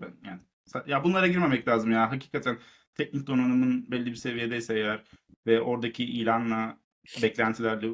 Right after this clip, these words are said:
örtüşüyorsa doğrudan doğruya açık ve şeffaf bir şekilde olabildiğince kendini tabii ki ifade edip, e, ilerlemek, ortaklıkları bi-, bir arada konuşarak ortaya çıkarmak falan daha önemli diye düşünüyorum.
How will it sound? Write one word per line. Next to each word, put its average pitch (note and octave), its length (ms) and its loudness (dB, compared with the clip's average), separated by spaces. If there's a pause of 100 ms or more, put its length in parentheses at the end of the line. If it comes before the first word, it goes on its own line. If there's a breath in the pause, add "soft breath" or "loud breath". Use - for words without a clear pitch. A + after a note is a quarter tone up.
(160)
örtüşüyorsa A2+ 840 -2 (460)
doğrudan A#2 420 2
doğruya G#2+ 320 0
açık A#2 260 -8
ve A2+ 80 -2
şeffaf A2 420 -4
bir - 60 -16
şekilde G#2 320 -6
olabildiğince C3 600 0
kendini A#2 320 0
tabii A2+ 260 -4
ki - 120 -14
ifade G#2+ 300 0
edip, G#2+ 180 -6 (520)
e, G#2 200 -10
ilerlemek, A#2 640 0
ortaklıkları A2+ 1300 0 (920)
bi-, B2+ 260 -8
bir B2 80 2
arada G#2+ 420 4
konuşarak A2+ 680 0 (480)
ortaya A#2 340 0
çıkarmak A2+ 440 -2
falan A2+ 300 0
daha A2 240 -2
önemli G#2 360 -4
diye F#2 180 -6
düşünüyorum. G2 400 -10